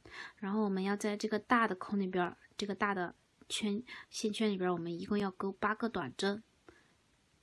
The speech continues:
首先穿进去，好，把这个线我们把它带出来，然后绕线，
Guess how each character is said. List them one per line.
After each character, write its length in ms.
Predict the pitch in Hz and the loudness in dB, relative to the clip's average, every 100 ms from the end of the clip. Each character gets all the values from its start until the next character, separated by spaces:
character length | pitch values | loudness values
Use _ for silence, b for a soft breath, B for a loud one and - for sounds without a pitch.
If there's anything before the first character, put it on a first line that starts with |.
| _ _ | _ _
首 180 | - 208 | -8 -6
先 380 | 196 240 254 254 _ - | 0 4 4 0 _ -10
穿 200 | - 220 | -2 0
进 200 | 226 220 | 0 -2
去， 360 | - - 226 233 _ - | -2 0 0 -2 _ -20
好， 260 | - 190 - _ | -12 -12 -12 _
把 160 | - 180 | -10 -8
这 140 | 190 | -6
个 120 | 208 202 | -6 -6
线 340 | - 233 208 | -4 -2 -2
我 60 | 196 | -2
们 180 | 185 | -4
把 100 | 185 | -4
它 180 | 185 185 | -4 -6
带 160 | 190 196 | -4 -6
出 180 | - 196 | -4 -4
来， 320 | 180 190 - _ _ _ _ _ _ _ _ _ _ - | -4 -8 -14 _ _ _ _ _ _ _ _ _ _ -14
然 180 | 202 202 | -8 -4
后 140 | 208 | -2
绕 180 | 208 208 | -2 -2
线， 380 | 202 - 226 | -2 -2 -2